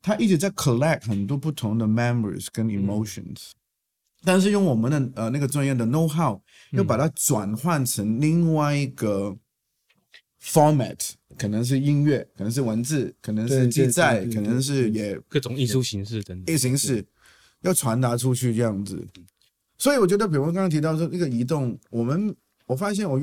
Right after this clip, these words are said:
Speaker 1: 我也很深体会，就是我们没有办法停下来的原因，是因为，因为这个 process 我们已经很习惯了。
Speaker 3: 是，是。
Speaker 1: 我听到音乐，可能看，呃，看，看，看到，看到电影，可能听到，到个，一个作品，也会产生一个 emotion，但是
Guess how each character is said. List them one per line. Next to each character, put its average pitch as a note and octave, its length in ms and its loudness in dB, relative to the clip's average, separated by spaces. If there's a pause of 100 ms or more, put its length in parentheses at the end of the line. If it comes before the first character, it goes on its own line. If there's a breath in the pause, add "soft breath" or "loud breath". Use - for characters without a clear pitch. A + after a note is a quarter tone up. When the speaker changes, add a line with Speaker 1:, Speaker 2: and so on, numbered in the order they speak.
Speaker 1:
我 C#3+ 140 2
也 A#2+ 260 2
很 A2 220 -2
深 E3+ 260 -4
体 A2 140 -4
会， C#3 180 -2
就 C#3+ 140 -4
是 D3 60 -4
我 G#2+ 60 -4
们 A2 160 -2
没 D3 100 -2
有 D3 60 -2
办 B2 80 -2
法 A#2+ 80 -2
停 A#2 220 -6
下 C3 100 -2
来 A#2 80 -2
的 A2 80 -4
原 G2+ 220 -6
因， A2 80 -6
是 A#2+ 140 -6
因 A#2+ 180 -4
为， B2 180 -2 (300 loud breath)
因 A3+ 100 0
为 A3 60 4
这 G#3 100 -2
个 D#3 80 -2
process F3 720 -2
我 G#2+ 120 -6
们 G#2+ 160 -2
已 - 20 -2
经 D3+ 100 -4
很 G2 300 -6
习 F#2+ 240 -8
惯 A2 260 -4
了。 D#2 240 -10 (440)
Speaker 3:
是， A#2 320 0
是。 F#2+ 320 -12
Speaker 1:
我 C#3 80 -2
听 A3+ 100 4
到 A3+ 100 2
音 A3+ 200 4
乐， G3+ 180 2
可 D3 140 -4
能 E3 80 0
看， F#3+ 260 2
呃， C3 140 -4
看， E3+ 200 0
看， E3 160 -2
看 F3 160 0
到， E3+ 100 0
看 D#3+ 180 -2
到 D#3 80 -2
电 D#3+ 180 -2
影， G#2+ 140 -2
可 B2+ 80 -4
能 C3+ 160 -6
听 D3+ 120 -4
到， D3+ 140 -2
到 D3 160 0
个， C3 140 0
一 - 20 -2
个 C#3 140 -4
作 D3+ 180 -4
品， G2+ 240 -6
也 G#2+ 80 -4
会 B2 100 0
产 A2+ 160 -6
生 A#2+ 120 -6
一 - 20 -4
个 A#2+ 80 -6
emotion， G#2+ 500 -4
但 D3+ 140 -2
是 F#3+ 160 -2